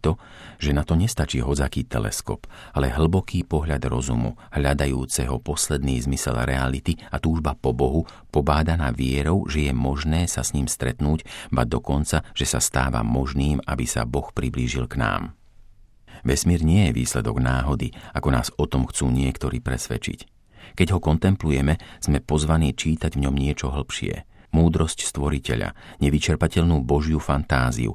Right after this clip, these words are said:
jeho nekonečnú lásku voči nám. Nemali by sme si nechať obmedziť myseľ teóriami, ktoré vždy prichádzajú len k istému bodu a ktoré, ak sa dobre pozrieme, nie sú v skutočnosti v protiklade s vierou,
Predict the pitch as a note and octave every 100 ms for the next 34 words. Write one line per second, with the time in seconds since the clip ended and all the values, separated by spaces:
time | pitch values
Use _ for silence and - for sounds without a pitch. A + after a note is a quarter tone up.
0 | - - C#2 D2 E2 F2+ E2+ - F2 D2
1 | C#2 C#2+ - C2 B1 - A#1 G1+ G1+ -
2 | _ - - - _ - G#2+ B1+ B1 C2
3 | C#2 - C#2 C#2 - - E2 C#2+ C#2 B1
4 | C#2 C#2+ - C2 A#1+ D2+ C2+ C2+ C#2 C2+
5 | C#2 C#2 - - - F#2 F2 D#2+ D#2+ D#2+
6 | - D#2+ D2+ D2+ C#2+ D#2 D#2 - - F2
7 | - D#2+ D2 C#2+ C2 C#2+ C2+ G1+ - -
8 | - - - C#2 C#2+ C#2+ - - C2+ -
9 | B1 A1 A#1+ A#1 C2+ C2 C2 B1+ C2+ -
10 | - - F2+ F#2 F#2 B1+ - D2 C2+ B1+
11 | C#2 - - - D2 C#2+ - C2 B1+ B1
12 | C2 C2 A#1